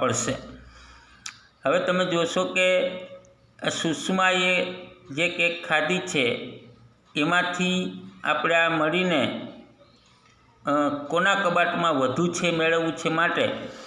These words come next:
તો આનો લસા આપણે બે લઈએ, અ, સોળ લઈએ તો અહીંયા બે વડે ગુણક કરવા પડ્યા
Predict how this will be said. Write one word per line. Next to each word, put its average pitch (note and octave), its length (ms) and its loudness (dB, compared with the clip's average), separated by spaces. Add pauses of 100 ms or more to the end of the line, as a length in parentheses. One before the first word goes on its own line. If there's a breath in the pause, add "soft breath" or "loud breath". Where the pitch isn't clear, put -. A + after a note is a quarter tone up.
(600 loud breath)
તો D#3+ 60 0
આનો D3 240 2
લસા C#3 400 2
આપણે D#3+ 340 4 (140)
બે E3+ 220 2
લઈએ, B2 300 2 (500)
અ, C#3 220 2
સોળ F#3 360 2 (160)
લઈએ A2+ 280 2 (220)
તો - 60 0
અહીંયા C#3+ 420 0
બે E3+ 180 2
વડે D#3+ 240 2
ગુણક C#3 400 0
કરવા A#2+ 240 2
પડ્યા A2 460 0